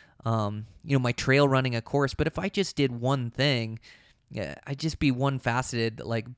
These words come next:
overall fitness is just really using your body in different ways. Flexibility, I stretch two times a day, I'm stretching. Just constantly stretching and trying to keep limber and, uh,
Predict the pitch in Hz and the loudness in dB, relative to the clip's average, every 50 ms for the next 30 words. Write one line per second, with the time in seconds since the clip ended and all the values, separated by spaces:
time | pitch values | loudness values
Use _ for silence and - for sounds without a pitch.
0 | - - - - - 151 175 180 180 180 165 143 127 - - 143 123 - 135 123 | -16 -18 -8 2 4 4 4 4 4 4 4 4 4 4 2 0 0 2 0 -2
1 | 117 - - 110 104 - - - - 123 - - - 131 151 165 160 139 127 123 | -2 -2 -4 -6 -6 -6 -10 -8 -8 -6 -6 -4 0 2 2 2 2 0 0 2
2 | 123 135 131 127 123 120 107 107 117 110 110 110 113 120 117 101 107 110 120 113 | 2 2 2 0 -2 -4 -4 -4 -4 -2 -4 -2 -2 -2 -4 -4 -6 -4 -6 -6
3 | - - 107 98 104 110 110 110 110 107 107 - - - - - - - - - | -4 -6 -8 -6 -4 -2 -2 -2 -2 -4 -4 -8 -12 -16 -20 -20 -20 -14 -4 -2
4 | 147 143 - - 139 123 - 120 117 117 117 120 113 107 113 - - 123 110 - | -2 0 0 0 -2 2 4 6 6 6 6 4 2 0 -2 -2 -2 -2 -2 -2
5 | - - - - 151 143 131 135 139 135 123 123 120 120 113 107 107 104 101 101 | -6 -8 -4 -4 -2 -2 0 -2 -2 -2 -2 -4 -2 -2 -2 -2 -2 -6 -6 -8
6 | 98 101 - - 104 90 92 - - - 104 110 _ _ _ _ - - 131 - | -8 -10 -8 -6 -6 -6 -6 -8 -8 -10 -10 -10 _ _ _ _ -18 -14 -14 -10
7 | - - - 127 127 131 127 - - 117 - - 117 113 - - - 123 117 120 | -8 -4 -2 -2 -2 -2 -4 -6 -8 -8 -8 -6 -10 -8 -8 -2 0 0 0 0
8 | - - 120 113 110 110 107 - - 117 110 107 107 - - 123 120 - 113 120 | -2 -4 -4 -4 -6 -8 -8 -6 -6 -6 -6 -6 -8 -6 -6 -6 -6 -4 -4 -2
9 | 120 120 120 120 117 113 113 110 - - - - - _ - - 113 113 110 104 | -2 -2 -2 -2 -2 0 -2 -4 -6 -10 -20 -20 -20 _ -10 -6 -6 -4 -2 -2
10 | 107 104 | -2 -2